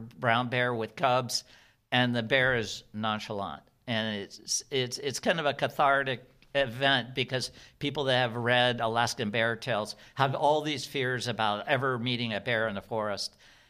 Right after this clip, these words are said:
And yet after four days, the people are very nonchalant, as have I been over the last seven or eight years that I've gone up there.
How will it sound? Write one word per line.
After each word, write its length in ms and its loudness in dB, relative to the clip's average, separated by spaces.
And 220 -2
yet 220 4
after 320 0
four 280 0
days, 380 2
the 80 -10
people 260 -6
are 140 2
very 220 -2
nonchalant, 640 -6
as 260 2
have 260 2
I 200 4
been 260 0
over 400 -2
the 100 -4
last 500 2
seven 300 2
or 100 2
eight 180 -2
years 260 -2
that 100 -4
I've 140 -8
gone 180 -4
up 160 -6
there. 240 -6